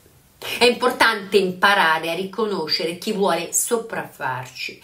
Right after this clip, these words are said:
ed eliminare la comunicazione. Ma come uscire dal modello di relazione con un narcisista?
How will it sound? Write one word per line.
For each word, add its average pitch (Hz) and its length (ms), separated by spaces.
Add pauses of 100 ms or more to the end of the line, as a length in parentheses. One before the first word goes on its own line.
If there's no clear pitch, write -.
(160)
ed 226 200
eliminare 247 600
la 269 140
comunicazione. 247 1080 (300)
Ma - 120
come 311 180
uscire 196 680 (140)
dal 196 260
modello 208 500
di 190 180
relazione 190 920
con 220 240
un 190 160
narcisista? 180 960